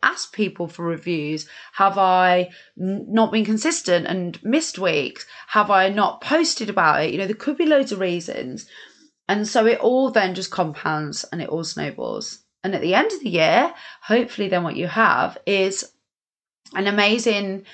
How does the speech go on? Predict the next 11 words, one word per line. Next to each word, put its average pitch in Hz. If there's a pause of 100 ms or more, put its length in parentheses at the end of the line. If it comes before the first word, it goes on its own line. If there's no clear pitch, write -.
(360)
set -
of 190
goals 208
that 185
you've 190
hit, 196
and 185
you've 190
got 185
more 202
fulfilled 214